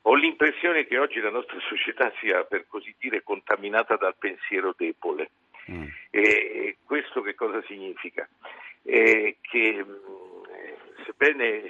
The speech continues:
Speaker 1: vi siano stati progressi da tanti punti di vista, il nostro è pur sempre un paese di grandi eccellenze, eh, diciamo che è un contenitore di saperi, mm, culture, eh, che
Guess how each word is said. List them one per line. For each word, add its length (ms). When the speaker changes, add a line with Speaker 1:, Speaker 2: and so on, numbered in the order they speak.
Speaker 1:
vi 180
siano 220
stati 300
progressi 680
da 120
tanti 340
punti 360
di 100
vista, 580
il 160
nostro 520
è 180
pur 300
sempre 320
un 100
paese 480
di 80
grandi 360
eccellenze, 960
eh, 540
diciamo 640
che 380
è 80
un 300
contenitore 1000
di 180
saperi, 540
mm, 560
culture, 880
eh, 360
che 440